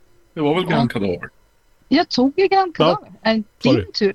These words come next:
Speaker 2: då, kanske?
Speaker 3: Är det min tur? Ser jag, jag är trött och förvirrad. Eh, det är så här när det går ihop.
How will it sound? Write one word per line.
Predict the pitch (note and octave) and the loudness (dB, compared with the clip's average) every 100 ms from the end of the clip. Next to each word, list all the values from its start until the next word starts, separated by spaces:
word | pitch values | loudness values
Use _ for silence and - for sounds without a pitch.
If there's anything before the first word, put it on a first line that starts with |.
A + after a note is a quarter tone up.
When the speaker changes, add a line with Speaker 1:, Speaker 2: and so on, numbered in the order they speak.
| - | -4
Speaker 2:
då, | - | -18
kanske? | - - - - | -14 -14 -14 -14
Speaker 3:
Är | - - | -8 0
det | B2 | 2
min | C#3 A3 D#3 | 4 4 2
tur? | - A2+ F#2+ F2+ - - _ | 0 -2 -2 -8 -18 -20 _
Ser | - | -8
jag, | F#2+ F#2 | -8 -6
jag | F2+ | -10
är | F2 A2 - | -10 -14 -16
trött | - G2+ | -12 -10
och | G2 | -10
förvirrad. | - G2 F#2+ F#2 - - - - - - - - - - - _ _ | -8 -6 -6 -8 -12 -20 -20 -18 -16 -18 -20 -20 -20 -20 -20 _ _
Eh, | A2 | -4
det | G#2+ G#2+ G#2+ | -2 0 2
är | A2+ | 0
så | C3 | 0
här | |
när | A2 G#2+ | 0 0
det | |
går | G#2+ | 2
ihop. | A2 A2 - | 2 0 -2